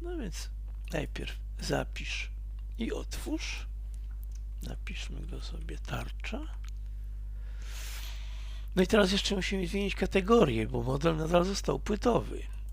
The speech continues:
I do tego służy taka opcja jak zmień model. Mogę oczywiście wprowadzić od razu tarczę.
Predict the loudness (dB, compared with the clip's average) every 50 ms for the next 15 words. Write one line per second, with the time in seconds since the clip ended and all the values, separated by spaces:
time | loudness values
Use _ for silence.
0 | -6 -6 -4 -4 -4 -2 -2 0 0 0 0 0 -2 -2 -2 -2 -2 -2 -2 -2
1 | -2 -2 0 0 -2 -2 -2 -2 -2 -2 -2 -2 -2 -2 -4 -2 -2 -2 -2 -2
2 | -2 -2 -4 -4 -4 -4 -4 -6 -6 -6 -6 -6 -6 -6 -6 -6 -6 -6 -6 -6
3 | -6 -6 -6 -6 -6 -6 -6 -6 -6 -6 -6 -6 -6 -6 -6 -6 -6 -6 -6 -6
4 | -6 -6 -4 -4 -2 -2 -2 -2 -2 -4 -4 -4 -4 -4 -4 -2 -2 -2 -4 -4
5 | -4 -6 -6 -6 -6 -6 -6 -6 -6 -6 -6 -6 -6 -6 -6 -6 -6 -6 -6 -6
6 | -6 -6 -6 -6 -6 -6 -6 -6 -6 -6 -6 -6 -6 -6 -4 -4 -4 -4 -2 -2
7 | -4 -4 -4 -4 -6 -6 -4 -4 -4 -2 -2 -2 -2 -2 -4 -4 -4 -6 -6 -6
8 | -6 -6 -6 -6 -6 -6 -6 -6 -6 -6 -6 -6 -6 -6 -6 -6 -6 -6 -6 -6
9 | -6 -6 -6 -4 -6 -6 -4 -4 -4 -4 -4